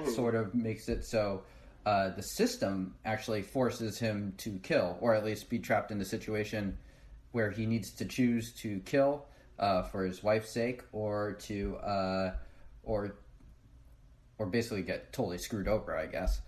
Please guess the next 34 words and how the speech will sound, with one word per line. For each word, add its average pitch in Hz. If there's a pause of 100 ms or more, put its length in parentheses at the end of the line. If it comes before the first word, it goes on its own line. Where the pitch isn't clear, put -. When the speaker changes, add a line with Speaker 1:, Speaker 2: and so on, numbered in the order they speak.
Speaker 1:
Right. 127
Speaker 2:
Um, 85 (360)
I 113
don't 110
even 95
know 95
what 92
the 98
alternative 92
is. 87 (320)
Um, 98
Speaker 1:
Well, -
well, 165
Speaker 2:
and 143
Speaker 1:
the -
Speaker 2:
he 151
Speaker 1:
alternative, 156
Speaker 2:
tries 135 (240)
Speaker 1:
I, 131
th-, 143
I 139
think 196
the 160
alternative 147
basically 123
is 120
the 127
wife 127
dies 123
and 123
he 120
ends 120
up 120
in 113